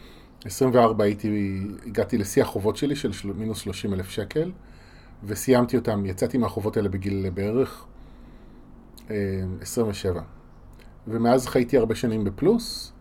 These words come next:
עד אלפיים ושלוש עשרה נדמה לי, שחזרתי למינוס,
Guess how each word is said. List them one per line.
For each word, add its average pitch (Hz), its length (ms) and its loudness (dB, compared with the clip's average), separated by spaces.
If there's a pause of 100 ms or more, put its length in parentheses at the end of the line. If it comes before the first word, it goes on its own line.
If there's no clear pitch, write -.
(300)
עד 117 500 4
אלפיים 110 760 0 (2000)
ושלוש 98 420 -4
עשרה 165 260 -2
נדמה 180 320 0
לי, 220 160 0 (1400)
שחזרתי 117 680 2
למינוס, 113 600 -4